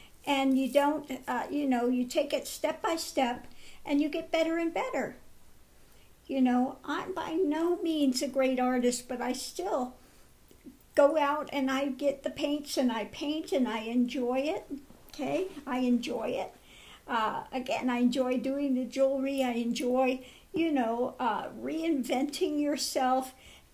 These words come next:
coming up with your own style, okay? So it doesn't matter. You were born to create. We are creative individuals,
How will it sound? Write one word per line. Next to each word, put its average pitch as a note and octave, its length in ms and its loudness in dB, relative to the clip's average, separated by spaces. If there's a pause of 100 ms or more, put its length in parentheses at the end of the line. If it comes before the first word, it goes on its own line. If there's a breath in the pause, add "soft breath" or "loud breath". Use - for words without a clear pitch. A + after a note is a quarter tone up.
(440)
coming D#4 380 2
up D4 200 -4
with C#4+ 240 -2
your A3+ 220 0
own B3+ 240 2
style, B3 720 0 (520)
okay? C#4+ 420 -2 (420 loud breath)
So F#4 260 0
it F#4 120 0
doesn't A#4 320 0
matter. A4+ 280 0
You D4 180 0
were F4+ 100 -2
born F4+ 440 0
to - 140 -12
create. D4 520 -2
We D4 200 0
are D#4 140 0
creative D4+ 840 2
individuals, D4+ 1300 0